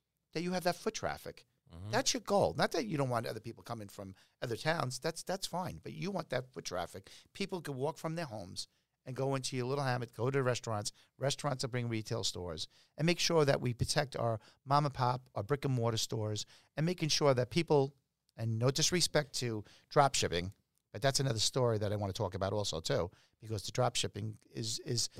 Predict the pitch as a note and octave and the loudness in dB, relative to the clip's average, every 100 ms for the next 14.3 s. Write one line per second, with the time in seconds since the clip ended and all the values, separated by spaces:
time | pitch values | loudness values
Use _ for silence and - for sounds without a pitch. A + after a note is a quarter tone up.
0 | - _ C3 E3 D3+ C#3 B2+ - C#3 B2+ | -18 _ 2 4 4 2 0 2 2 2
1 | B2 A#2 A#2 A#2 A#2+ A#2 A#2+ B2 B2 B2 | -2 -2 0 2 2 4 2 2 0 0
2 | - B2+ B2 B2 B2 B2+ _ - C3 C#3+ | 0 -2 2 4 2 0 _ -10 -2 0
3 | C3+ C3+ B2+ - D3 G2+ - - A#2 A2 | 2 4 4 4 6 6 4 2 2 -2
4 | G2+ - _ _ - A2+ A2 A2 G#2+ - | -4 -12 _ _ -10 -6 -4 -4 -8 -12
5 | _ _ _ _ - C3 C3 G#2 G#2 - | _ _ _ _ -2 0 2 0 -4 0
6 | D3+ C#3+ C3+ C3 D3 C#3 C3+ B2+ A#2+ B2 | 2 4 2 4 4 4 4 4 6 4
7 | - A#2+ A2+ - A2+ A#2 A2+ G#2+ G#2+ G#2+ | 2 -2 -2 2 2 2 -2 -4 -2 -2
8 | G#2+ G#2 C2 - - _ G2+ C3 B2+ - | 0 -2 -2 -2 -4 _ -10 -4 -2 0
9 | C3 C3 A#2 - B2 A#2 C3+ B2+ B2 - | 0 0 0 -2 -2 -2 0 0 -2 -4
10 | - A#2 C3+ _ _ B2+ A#2+ A2+ B2 C3 | -8 -8 -10 _ _ -8 -8 -2 -2 -2
11 | - - - - B2+ C3+ D3 - G2 G#2 | -6 -6 -4 -4 0 0 0 -2 -4 -4
12 | G#2 _ _ _ A#2+ A#2+ - A#2+ A#2 A2+ | -8 _ _ _ -8 -8 -6 -4 -4 -4
13 | G#2+ - _ _ A#2 E3 G2 - _ _ | -8 -16 _ _ -4 -2 -4 -10 _ _
14 | - B2+ A#2+ | -12 -8 -6